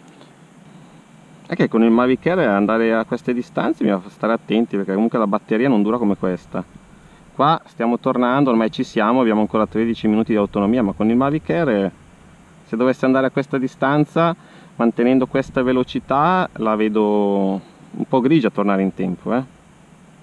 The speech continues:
Che a tre chilometri e mezzo secondo me il Mavic Air,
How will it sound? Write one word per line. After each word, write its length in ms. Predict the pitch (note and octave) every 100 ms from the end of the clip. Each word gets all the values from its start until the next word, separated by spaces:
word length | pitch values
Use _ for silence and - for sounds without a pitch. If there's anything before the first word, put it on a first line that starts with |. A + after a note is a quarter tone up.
| - - -
Che 80 | -
a 60 | A2+
tre 160 | C#3+
chilometri 440 | C#3+ D3 D3+ D3+ D#3
e 20 |
mezzo 340 | E3 F3 E3+
secondo 300 | D#3+ C3 B2+
me 80 | C3
il 80 | C3
Mavic 260 | A2+ A2+
Air, 360 | C3+ C3+ C#3